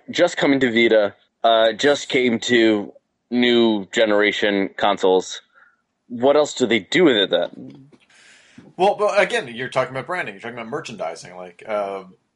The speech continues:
Speaker 2: like, th-, this is, they have just bought something that everyone in the fucking world already owns and has.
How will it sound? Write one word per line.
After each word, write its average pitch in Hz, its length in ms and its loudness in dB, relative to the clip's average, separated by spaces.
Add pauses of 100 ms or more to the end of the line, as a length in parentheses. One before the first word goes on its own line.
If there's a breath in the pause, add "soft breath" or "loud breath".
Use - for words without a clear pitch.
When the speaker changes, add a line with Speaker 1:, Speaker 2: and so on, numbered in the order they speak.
(280)
Speaker 2:
like, 143 340 -2
th-, 156 220 -14
this 151 320 -2 (100)
is, 151 520 -6
they 165 120 0
have 214 140 -2
just 135 340 -10
bought 127 340 2
something 147 720 -10 (180)
that 107 260 -6 (260)
everyone 190 440 -6
in 160 40 -18
the 110 100 -10
fucking 160 540 -10
world 160 200 -10
already 135 480 -8
owns 147 340 -12
and 107 100 -16
has. 87 880 -12